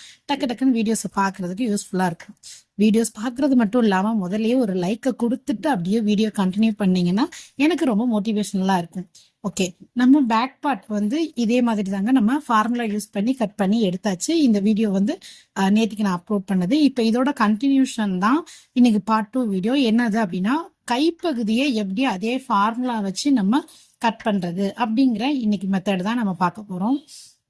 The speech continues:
கைப்பகுதியை நான் எப்பயுமே நம்ம எடுக்கிற மாதிரி நாலா மடிச்சு போட்டிருக்கேன். ஓகேங்களா, பேக் பார்ட் எடுத்ததுக்கு அப்படியே ஆப்போசிட் சைடுல நம்ம நாலா மடிச்சு போட்டு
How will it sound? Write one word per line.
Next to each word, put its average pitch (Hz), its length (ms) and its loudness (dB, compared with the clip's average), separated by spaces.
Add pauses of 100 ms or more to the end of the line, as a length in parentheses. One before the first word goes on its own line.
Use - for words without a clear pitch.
(1400)
கைப்பகுதியை 262 580 -2
நான் 240 180 -2
எப்பயுமே 254 380 -2
நம்ம 233 200 0
எடுக்கிற 208 380 -4
மாதிரி 185 340 0 (440)
நாலா 233 460 4 (220)
மடிச்சு 214 380 0
போட்டிருக்கேன். 190 560 -6
ஓகேங்களா, 196 480 0
பேக் 202 260 -2
பார்ட் 208 260 -4
எடுத்ததுக்கு 196 480 -6
அப்படியே 202 340 -2
ஆப்போசிட் 196 640 -4
சைடுல 190 340 -4
நம்ம 262 260 0
நாலா 220 360 0
மடிச்சு 196 380 -2
போட்டு 196 300 -4